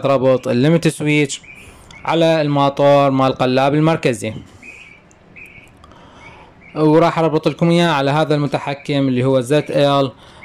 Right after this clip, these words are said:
سبعة آلاف وتسعمية وثمنتاش اي. بالنسبة لهذا المتحكم طريقة ربطه وتنظيمه راح أخلي لكم الرابط مالتها بصندوق الوصف.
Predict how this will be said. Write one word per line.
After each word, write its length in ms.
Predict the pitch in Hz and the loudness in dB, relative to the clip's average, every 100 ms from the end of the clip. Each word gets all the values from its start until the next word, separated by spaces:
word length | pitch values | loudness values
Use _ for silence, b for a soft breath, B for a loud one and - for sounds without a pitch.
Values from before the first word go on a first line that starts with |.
| - | -14
سبعة 580 | - 143 135 - 147 147 | -6 -4 -4 -2 0 2
آلاف 440 | 151 143 143 - | 0 0 -2 -6
وتسعمية 440 | - - 143 151 | -10 -4 -2 0
وثمنتاش 680 | 143 143 135 139 131 143 - | 0 0 -2 0 0 -2 -2
اي. 240 | 156 113 - - | -2 -2 -8 -6
بالنسبة 320 | 160 196 190 180 | 0 0 2 2
لهذا 200 | 170 156 | 2 0
المتحكم 640 | 151 139 143 139 143 131 | -2 -2 -4 -4 -2 -2
طريقة 400 | 139 151 151 135 | 0 0 0 0
ربطه 300 | 139 139 135 | -2 0 -2
وتنظيمه 760 | 127 156 156 151 147 147 147 139 B B B B | 0 0 0 0 0 0 -2 -4 B B B B
راح 80 | 131 | -6
أخلي 260 | 143 139 | -2 -2
لكم 180 | 135 143 | 0 0
الرابط 320 | 139 139 135 | 2 2 0
مالتها 400 | 135 135 135 135 | 0 0 0 -2
بصندوق 500 | 123 - 120 127 139 | -4 -4 -2 0 0
الوصف. 440 | 147 147 - 117 | 0 0 -2 -6